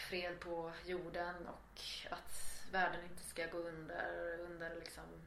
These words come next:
de kommande tjugo åren, så hoppas jag på, eh, ja, men jag hoppas ändå på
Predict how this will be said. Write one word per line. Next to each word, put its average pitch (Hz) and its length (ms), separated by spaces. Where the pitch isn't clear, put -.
de 165 200
kommande 165 300
tjugo 170 380
åren, 170 420
så - 180
hoppas 185 600
jag 165 300
på, 165 600
eh, - 920
ja, - 120
men 269 120
jag 294 180
hoppas 302 340
ändå 269 440
på 240 440